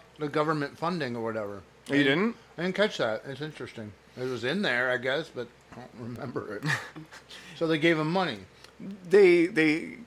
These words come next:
Speaker 2: gave him money because, remember, his, his, his brothel gets shut down by the, uh, opposing, like,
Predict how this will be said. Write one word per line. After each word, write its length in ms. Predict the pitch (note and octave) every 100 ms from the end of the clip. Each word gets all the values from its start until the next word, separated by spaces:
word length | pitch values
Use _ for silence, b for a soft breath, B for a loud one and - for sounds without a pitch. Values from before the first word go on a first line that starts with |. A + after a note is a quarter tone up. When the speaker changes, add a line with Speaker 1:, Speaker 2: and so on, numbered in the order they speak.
| - C3+
Speaker 2:
gave 240 | E3 D#3+
him 200 | E3+ D#3
money 200 | D3 D#3
because, 320 | C#3 C#3 C3
remember, 280 | C#3+ C3+ B2+
his, 180 | C3+ B2
his, 420 | C#3+ C3 B2+ A#2
his 400 | - C3 A#2+ A2+
brothel 400 | - C3 A#2+ B2+
gets 200 | A#2+ A#2+
shut 200 | A#2+ A2
down 260 | A2+ A2 A2
by 200 | G#2+ G#2+
the, 280 | A2+ A2+ A2
uh, 220 | G#2+ - -
opposing, 680 | A2+ - A#2 A2 A2 G#2+ G#2
like, 340 | G2 G2